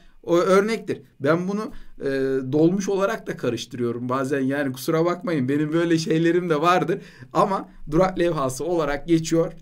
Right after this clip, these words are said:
diye en son hatırlıyorum. Eğer bir yanlışlık varsa yorumlarda lütfen belirtin. Verilen levhalar hangi çokgenlere örnektir dedik. E, söyledim. Bakın bu bir üçkenar olduğu için üçgene örnektir. Buna üçgene örnek diyebiliriz. Üçgene örnek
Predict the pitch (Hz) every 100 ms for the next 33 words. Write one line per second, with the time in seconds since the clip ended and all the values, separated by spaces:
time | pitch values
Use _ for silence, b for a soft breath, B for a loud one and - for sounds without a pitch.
0 | 135 160 165 190 - 170 165 214 190 180
1 | 185 214 220 208 240 180 185 208 190 196
2 | 202 208 202 226 226 214 - 208 202 196
3 | 196 190 220 233 233 208 262 - - 170
4 | 160 - - - 143 202 247 220 - b
5 | b 135 170 202 214 226 214 202 170 202
6 | 254 226 220 214 202 175 190 220 202 190
7 | - 127 208 214 - - 156 151 226 220
8 | 185 - 156 156 180 170 185 220 B B
9 | - 214 - 208 180 165 135 123 208 226
10 | B B - 202 - 196 190 170 135 139
11 | 190 185 220 214 b b - 170 170 165
12 | 165 - - 185 180 - 175 180 170 160
13 | 143 127 113 - 147 165 185 196 208 -
14 | - 160 - 135 127 135 151 170 - -
15 | 139 127 120 127 165 -